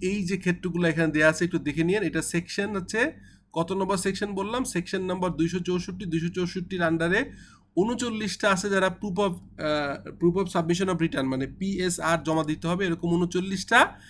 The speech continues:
আর আছে বারোটা যাদের টিন থাকতে হবে। তো এইগুলো থাকলে আপনি ক্যান্সেল করতে পারবেন না। তাহলে আমরা ধা-, ধারা চৌষট্টি দেখলাম। এরপরে এটার আরেকটা বলা আছে ধারা দুই, অর্থাৎ যেখানে সংজ্ঞা আছে,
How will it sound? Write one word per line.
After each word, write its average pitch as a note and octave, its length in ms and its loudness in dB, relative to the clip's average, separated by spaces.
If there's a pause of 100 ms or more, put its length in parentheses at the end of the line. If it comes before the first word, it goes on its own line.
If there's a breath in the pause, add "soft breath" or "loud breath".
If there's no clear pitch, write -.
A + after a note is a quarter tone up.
(360 loud breath)
আর F3+ 240 4
আছে A3+ 280 6
বারোটা G3 460 6
যাদের F3+ 240 2 (160)
টিন A3 220 -2
থাকতে E3 340 0
হবে। A#2 160 -2
তো C3+ 180 -8
এইগুলো G3+ 300 -4
থাকলে G3+ 320 -4
আপনি G#3+ 540 0
ক্যান্সেল E3 380 -2
করতে F3 280 -4
পারবেন C#3+ 380 -2
না। G#2 120 -4 (440 loud breath)
তাহলে F3 140 2
আমরা F#3 160 2
ধা-, D#3+ 200 0
ধারা D#3 240 4
চৌষট্টি F#3+ 440 0
দেখলাম। A#2+ 380 -2 (140)
এরপরে A#3 720 2 (420 loud breath)
এটার F3 320 2 (420)
আরেকটা A#3 400 2
বলা F#3+ 260 6
আছে F3+ 240 4 (100)
ধারা G3+ 640 6 (200)
দুই, C3+ 500 2 (100)
অর্থাৎ D#3+ 260 -2
যেখানে E3 260 0
সংজ্ঞা F#3+ 380 2
আছে, D#3 480 2